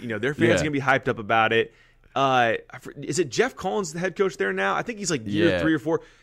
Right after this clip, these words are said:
Speaker 1: Like, he has some legit talent in before. Like, there was the, there were the, the post triple option years where it's like, "We have a bunch of players that we can't use, so we're gonna be awful for a
Speaker 2: <laughs> Yeah.
Speaker 1: while."
Speaker 2: It
Speaker 1: Those
Speaker 2: makes
Speaker 1: years
Speaker 2: no
Speaker 1: are now
Speaker 2: sense,
Speaker 1: over,
Speaker 2: yeah.
Speaker 1: and they have a decent team. So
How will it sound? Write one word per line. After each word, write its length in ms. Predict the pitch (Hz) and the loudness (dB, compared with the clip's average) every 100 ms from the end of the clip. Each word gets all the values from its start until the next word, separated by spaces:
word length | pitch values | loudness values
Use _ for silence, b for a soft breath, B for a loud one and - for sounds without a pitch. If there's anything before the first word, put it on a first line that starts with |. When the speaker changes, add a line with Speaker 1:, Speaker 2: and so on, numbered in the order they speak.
| b | b
Speaker 1:
Like, 140 | 156 | 0
he 140 | 156 269 | 2 0
has 120 | 359 | 2
some 240 | 226 170 - | 2 0 -6
legit 400 | 139 135 185 185 | -2 0 0 0
talent 260 | 190 214 | 0 2
in 80 | 147 | 0
before. 240 | 113 131 110 | -2 -4 -2
Like, 160 | 113 | -2
there 100 | 160 | 0
was 160 | 160 117 | 0 -2
the, 320 | 147 139 120 b b - | -6 -6 -8 b b 0
there 120 | 160 | 2
were 100 | 156 | 4
the, 220 | 143 139 | 2 -4
the 280 | 117 123 120 | -6 -8 -8
post 520 | - 185 220 - - | -2 0 0 -4 -4
triple 300 | - 190 147 | -2 0 2
option 340 | 131 135 131 | 2 2 -2
years 260 | 110 107 101 | -4 -2 -2
where 140 | 107 | -2
it's 100 | 107 | -2
like, 160 | 117 107 - - | -2 -4 -8 -12
"We 140 | 117 180 | -2 -2
have 100 | 135 | -2
a 60 | |
bunch 200 | 117 131 | -4 -6
of 60 | 127 | -4
players 260 | 151 170 | 0 0
that 60 | 135 | -2
we 80 | 139 | -4
can't 200 | 151 131 | -4 -6
use, 300 | 156 170 135 | -4 -4 -2
so 100 | 135 | -4
we're 100 | 151 | -4
gonna 120 | 151 | -4
be 120 | 139 | -2
awful 260 | 123 117 120 | 0 0 0
for 160 | - | 6
a 60 | 196 | 8
Speaker 2:
<laughs> 20 | |
Yeah. 140 | 180 151 | 6 2
Speaker 1:
while." 120 | - - - | -2 -6 -4
Speaker 2:
It 220 | 135 147 | -2 6
Speaker 1:
Those 240 | 190 247 175 | 8 8 6
Speaker 2:
makes 120 | 208 | 6
Speaker 1:
years 160 | 226 | 8
Speaker 2:
no 80 | 196 | 8
Speaker 1:
are 20 | 170 | 6
now 180 | 165 | 4
Speaker 2:
sense, 100 | 156 | 4
Speaker 1:
over, 340 | 135 123 92 85 | 4 2 0 -4
Speaker 2:
yeah. 60 | 117 | -2
Speaker 1:
and 80 | |
they 100 | 143 | 0
have 160 | 156 160 | 2 2
a 60 | 123 | 0
decent 500 | 127 143 - 117 - | -2 -2 -2 -4 -8
team. 340 | 117 101 85 | -10 -10 -10
So 360 | - 135 123 | 0 4 4